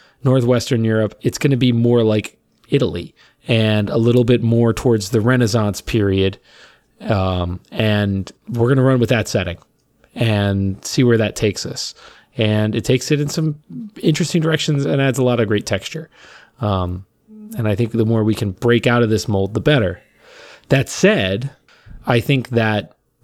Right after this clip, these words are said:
because there are s-, so many ingrained expectations and that ingrained cultural context of this kind of standard setting,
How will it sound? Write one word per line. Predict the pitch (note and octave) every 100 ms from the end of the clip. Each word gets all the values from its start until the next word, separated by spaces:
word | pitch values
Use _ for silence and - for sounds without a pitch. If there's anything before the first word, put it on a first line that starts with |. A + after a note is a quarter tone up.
| B2+
because | C3+ B2+ - - D#3 E3 C3
there | A2 C3 A#2+
are | A#2
s-, | A#2+ - G3 -
so | C#3+
many | B2+ B2 C#3+
ingrained | B2+ A#2+ A#2 A#2+ A#2+
expectations | D3+ - C3 A#2 A#2+ A#2+ D3+ C3+
and | A#2
that | A2 -
ingrained | A#2+ A2+ A#2 A2
cultural | - A2+ - G#2
context | - A#2 A2+ C#3 - -
of | - G#2+
this | B2+ A#2
kind | B2 A2+
of | A2
standard | - A#2+ A2+ G#2+
setting, | B2 A2+ B2+